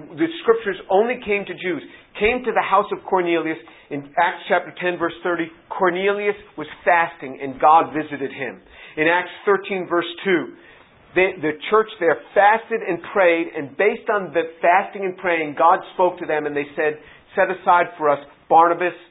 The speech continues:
and Saul," Barnabas and, and, and Paul. "Set aside them for, for the work of service." In Acts chapter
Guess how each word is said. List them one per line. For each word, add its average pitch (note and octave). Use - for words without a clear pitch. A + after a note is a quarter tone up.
and C#3+
Saul," B2+
Barnabas D3+
and, C3+
and, C3+
and B2+
Paul. B2
"Set E3+
aside D#3+
them C3+
for, C#3+
for C#3+
the C3+
work C#3+
of C#3+
service." C3+
In D3
Acts E3+
chapter F3